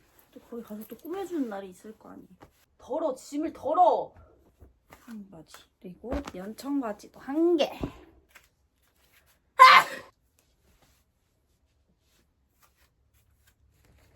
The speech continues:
아! 친구가 양말을 사줬거든요?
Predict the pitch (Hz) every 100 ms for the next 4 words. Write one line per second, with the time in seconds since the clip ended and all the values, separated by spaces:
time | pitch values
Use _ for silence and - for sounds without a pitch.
0 | - - - - _ - 508 - - -
1 | - 762 762 - - _ _ - - _
2 | _ _ _ _ _ _ _ _ _ _
3 | _ _ _ _ - 320 339 320 233 233
4 | 240 226 196 202 190 233 302 233 226 269
5 | 285 180 185 240